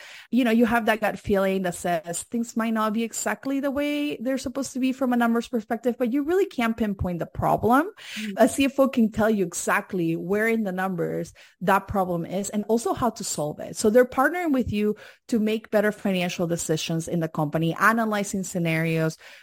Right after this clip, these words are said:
Speaker 1: projecting out some cost and some revenue goals, maybe if you don't know what those are, helping you get yourself paid more if that is also a priority,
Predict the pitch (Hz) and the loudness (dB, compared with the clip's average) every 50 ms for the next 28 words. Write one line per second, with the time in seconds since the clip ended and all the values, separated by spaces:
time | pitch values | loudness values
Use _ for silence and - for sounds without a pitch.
0 | _ _ - - 220 202 269 269 269 - - 277 254 - 214 214 220 214 - 220 | _ _ 2 2 2 4 2 -2 -2 0 0 0 2 2 2 2 0 0 -2 -4
1 | 202 190 - - - - 175 175 170 165 170 170 175 175 - - - 196 196 185 | -6 -8 -10 -6 0 4 6 6 8 8 6 4 4 2 -2 -8 -6 -4 -2 -2
2 | 175 175 - - 208 190 190 180 180 185 190 233 226 220 185 - 175 160 165 185 | -4 -4 -4 -2 -2 0 2 2 2 2 4 2 2 2 2 4 4 4 4 4
3 | 196 - - 180 175 180 190 190 185 175 180 170 185 180 175 156 147 156 165 165 | 2 0 -2 -4 -2 -4 -4 -4 -2 -2 0 0 0 -2 -2 -4 -4 -4 -4 -4
4 | 185 185 180 - - - 160 147 147 151 151 147 156 160 - - - - - _ | -4 -6 -6 -6 -4 -2 0 0 2 2 2 0 0 -2 -4 -10 -20 -20 -20 _
5 | _ _ - - 214 - - 254 233 233 233 240 240 240 233 226 202 180 196 190 | _ _ -4 -2 -2 -2 -2 -2 0 2 2 2 2 2 0 -2 -4 -2 -2 -2
6 | 185 190 190 - - _ _ _ - 202 202 196 - - 185 - - - 196 190 | -2 -2 -4 -8 -12 _ _ _ -4 -2 -2 -2 -2 -4 -6 -6 -4 -2 0 0
7 | 214 196 202 185 170 160 160 160 170 185 208 202 180 - - 175 165 165 180 190 | 0 0 0 0 0 2 2 2 2 2 0 0 -4 -2 0 0 0 2 0 -2
8 | - - - 185 214 190 - - 202 185 180 190 - 208 220 226 190 190 185 185 | -2 -4 -4 -4 -4 -4 -2 -2 0 0 0 -2 -4 -4 -2 -2 0 0 2 2
9 | 165 160 156 156 160 160 170 | 2 2 0 0 -2 -4 -6